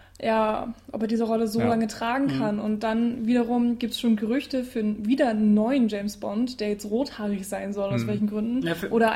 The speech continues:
Speaker 1: Idris
Speaker 2: Aber vielleicht,
Speaker 1: Elba.
Speaker 2: vielleicht sollten wir da am Ende noch mal
Speaker 3: Genau,
Speaker 2: zukommen,
Speaker 3: vielleicht
Speaker 2: wenn wir
Speaker 3: können wir dann
Speaker 2: einfach
Speaker 3: noch so einen kurzen Ausblick,
Speaker 2: Genau, wir
Speaker 3: äh,
Speaker 2: wollten ja einfach
Speaker 3: ja.
Speaker 2: noch mal über die gesamte Reihe mit
Speaker 1: Ja.
Speaker 2: Daniel Craig reden. Also
Speaker 3: Mhm.
Speaker 2: das, was Casino Royale begonnen hat und Skyfall jetzt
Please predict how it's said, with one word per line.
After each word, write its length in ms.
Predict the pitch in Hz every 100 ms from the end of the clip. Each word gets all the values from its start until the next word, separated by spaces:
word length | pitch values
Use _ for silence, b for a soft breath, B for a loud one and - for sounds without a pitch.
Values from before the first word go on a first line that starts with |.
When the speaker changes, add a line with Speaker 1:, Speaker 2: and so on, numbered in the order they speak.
| 220
Speaker 1:
Idris 280 | 208 202
Speaker 2:
Aber 100 | -
vielleicht, 280 | 220 285 135
Speaker 1:
Elba. 160 | 190 214 -
Speaker 2:
vielleicht 260 | 131 127 -
sollten 220 | 139 131
wir 60 |
da 360 | 120 - 131 127 -
am 140 | - 120
Ende 200 | 127 147
noch 140 | 120
mal 140 | 117 107
Speaker 3:
Genau, 240 | 135 117
Speaker 2:
zukommen, 180 | 123 117
Speaker 3:
vielleicht 200 | 175 -
Speaker 2:
wenn 20 |
wir 60 | -
Speaker 3:
können 120 | 202
wir 60 | 190
dann 80 |
Speaker 2:
einfach 160 | 196 185
Speaker 3:
noch 60 | 185
so 0 |
einen 100 | 180
kurzen 260 | 180 170
Ausblick, 300 | 135 160 - 156
Speaker 2:
Genau, 160 | 123 123
wir 60 |
Speaker 3:
äh, 40 | 113
Speaker 2:
wollten 220 | 120 143
ja 80 | 139
einfach 260 | 127 131 131
Speaker 3:
ja. 40 |
Speaker 2:
noch 120 | 127
mal 160 | 123 113
über 120 | 117
die 120 | 113
gesamte 480 | 117 117 123 123 104
Reihe 380 | 110 139 147 - - - - -
mit 240 | - 127 131
Speaker 1:
Ja. 60 |
Speaker 2:
Daniel 300 | - 120 117
Craig 440 | 113 - 113 117 -
reden. 300 | 107 107 107
Also 180 | 107 107
Speaker 3:
Mhm. 40 |
Speaker 2:
das, 240 | 113 -
was 160 | 113 -
Casino 380 | 131 113 131 139
Royale 340 | 120 117 135
begonnen 420 | 135 117 127 160
hat 200 | 151 147
und 160 | 117 117
Skyfall 500 | - 117 127 - 117
jetzt 320 | 113 - -